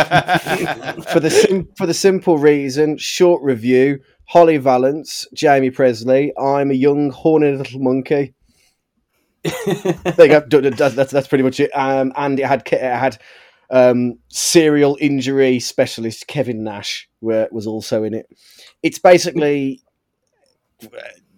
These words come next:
Speaker 1: near ninety minutes of kung fu with women with very little clothes on, and just a guilty pleasure action romp that at the time, like, two thousand and six when it was released,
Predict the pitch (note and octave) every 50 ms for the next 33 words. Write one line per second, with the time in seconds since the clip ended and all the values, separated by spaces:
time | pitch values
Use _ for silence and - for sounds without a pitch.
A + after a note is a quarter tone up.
0 | _ _ _ _ _ - E3+ D#3+ D#3 D3 D#3 E3 F3 E3+ E3+ E3+ - - C#3 C3+
1 | B2+ B2+ B2+ - - A#2+ - - E3+ C#3+ C#3+ C3 B2+ - C3 A#2+ A#2+ A#2 A#2 A#2
2 | A#2 A2 A2 A2+ A2+ A#2 A2+ A2+ A2+ G#2+ G#2 G2 G#2 B2 A#2+ A#2 A#2 A2+ A2+ A2+
3 | A2 G2+ G2+ G2+ A#2+ A#2 A2+ A2+ A2+ A#2 G2+ A2 G#2+ - - A2+ G#2+ G#2+ G#2+ G#2
4 | G2 G2+ A2+ G#2+ G#2 G#2 G#2 - _ _ _ _ _ _ _ _ _ _ _ -
5 | A2+ A2 G#2+ F#2+ A#2 A2+ - - - F#2+ A2+ A2 A2 A2 A2 G#2 - _ _ _
6 | _ _ - C3+ A#2+ G#2+ - A#2 - - B2+ A2+ G2+ A#2 A2 A#2+ A2+ - - -
7 | B2 A2+ A2+ A2 A2+ A#2 A#2 A2+ A2 - _ _ _ _ _ _ _ - G#2+ A#2
8 | A#2 - - _ _ _ - B2+ - - A#2+ - - D3 B2+ B2+ B2+ B2+ B2+ B2+
9 | A2+ A2 - - - B2 A2+ C3 A#2+ A2 A#2 A#2 G#2 - - - C#3 - - -
10 | - C3+ A#2+ B2+ - - B2+ A2+ A#2+ B2 B2 B2 B2+ C3 C3 - - - -